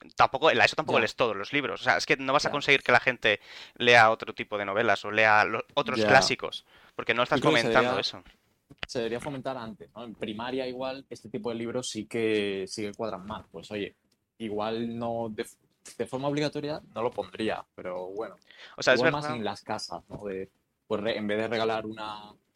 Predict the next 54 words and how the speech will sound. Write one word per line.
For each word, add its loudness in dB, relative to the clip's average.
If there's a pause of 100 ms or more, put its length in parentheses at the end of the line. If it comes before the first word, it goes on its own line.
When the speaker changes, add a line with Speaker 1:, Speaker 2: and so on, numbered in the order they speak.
(420)
Speaker 2:
se, -4 (580)
se, -6 (500)
un -6
juguete, 2
o -2
sea, -8
veinte -4
juguetes, -6
pues -10
regala -6 (160)
un -4
juguete -4
y -8
dos -4
libros, -4
Speaker 1:
Y -20
Speaker 2:
¿sabes? -8
Speaker 1:
sí, 0
eso 0
puede -2
Speaker 2:
Dos 2
Speaker 1:
ser. 2
Speaker 2:
libros 0
guays. -2 (180)
O -20
sea, -16
Speaker 1:
Sí, -12 (160)
Speaker 2:
guays, 6
Speaker 1:
sí, 4
que 0
Speaker 2:
que 6
Speaker 1:
les 4
Speaker 2:
te, -8
Speaker 1:
pueda 8
Speaker 2:
que 8
te 2
animen 0
a 8
Speaker 1:
gustar, 6
Speaker 2:
leer, -4
Speaker 1:
que -20
Speaker 2:
¿sabes? -2
Speaker 1:
sea 6
adecuado 4
para 4
su -6
edad. -2 (240)
Claro, 8
es 4
que 2
el 2
problema 4
es -6
Speaker 2:
Sí. -2